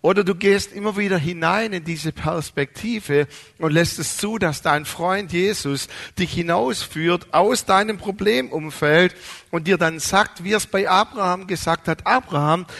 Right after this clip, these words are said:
komm mal heraus aus deinem Zelt.“ Abraham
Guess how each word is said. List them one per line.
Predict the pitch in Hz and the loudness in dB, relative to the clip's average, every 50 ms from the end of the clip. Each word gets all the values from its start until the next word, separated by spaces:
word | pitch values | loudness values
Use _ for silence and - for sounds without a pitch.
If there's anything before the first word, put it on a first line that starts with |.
| - - - | -18 -12 -2
komm | - 240 247 247 | 0 2 2 4
mal | 233 220 196 180 | 4 4 4 4
heraus | 180 180 170 165 180 233 277 214 - | 4 2 2 2 2 2 0 -2 -4
aus | - 165 185 196 - - | -6 -4 -4 -4 -4 -4
deinem | - 180 180 185 196 196 - | -4 -6 -6 -6 -8 -10 -6
Zelt.“ | - 208 233 233 233 214 - - _ _ _ _ _ _ _ _ _ _ _ _ _ _ _ _ _ _ _ | -6 -2 -2 0 0 -2 -2 -6 _ _ _ _ _ _ _ _ _ _ _ _ _ _ _ _ _ _ _
Abraham | 151 170 165 - - 160 147 147 156 151 151 151 | 4 4 4 2 -2 -2 0 2 2 0 0 -2